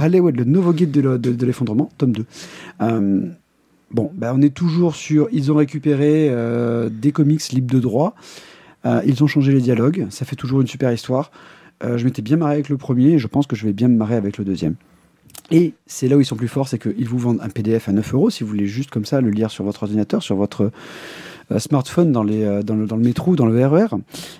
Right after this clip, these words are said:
Mais à dix-huit euros, vous avez le bouquin, et là, attention, attention, à quarante-deux euros, messieurs, dames, vous avez le nouveau guide de l'effondrement, et vous avez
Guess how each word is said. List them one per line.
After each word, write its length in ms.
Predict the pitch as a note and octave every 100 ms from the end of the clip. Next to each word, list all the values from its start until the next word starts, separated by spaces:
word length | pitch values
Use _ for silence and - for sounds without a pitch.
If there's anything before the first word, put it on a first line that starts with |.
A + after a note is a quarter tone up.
| - -
Mais 340 | C#3 D3 C#3+
à 60 | A#2+
dix-huit 300 | B2+ D3 C#3+
euros, 220 | C3 B2
vous 160 | B2 D#3+
avez 120 | C3+
le 60 |
bouquin, 360 | A#2 A2 C3+ D3+ -
et 160 | B2+
là, 120 | A#2+
attention, 480 | A2+ C3+ A2+ - - -
attention, 440 | - A2 G2 - - _ _ -
à 100 | A2+
quarante-deux 640 | - C3 B2 A#2 A2 G2
euros, 180 | F2 D#2 - -
messieurs, 260 | G#2 -
dames, 120 | E2 - - - - - A2+
vous 140 | A2
avez 240 | G#2 G2 - _ -
le 220 | A2 F3+
nouveau 240 | G#3 F3
guide 160 | D3 B2
de 80 | A2
l'effondrement, 460 | - G2 F#2+ G2 - -
et 140 | A#3
vous 240 | G3+ F3
avez 260 | A#2 F2+ A2+